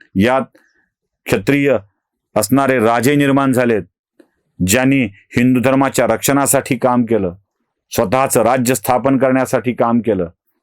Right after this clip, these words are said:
सन्मान दिला, स्वाभिमान दिला, आत्मभान दिलं, शिक्षण दिलं, गरिबांना सांभाळलं,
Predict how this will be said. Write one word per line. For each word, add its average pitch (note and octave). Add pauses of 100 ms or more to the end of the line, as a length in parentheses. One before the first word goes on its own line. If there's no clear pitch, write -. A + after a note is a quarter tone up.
सन्मान C3
दिला, A#2+ (260)
स्वाभिमान C3+
दिला, A#2+ (360)
आत्मभान B2
दिलं, B2+ (320)
शिक्षण D3
दिलं, B2+ (1200)
गरिबांना C#3+
सांभाळलं, C3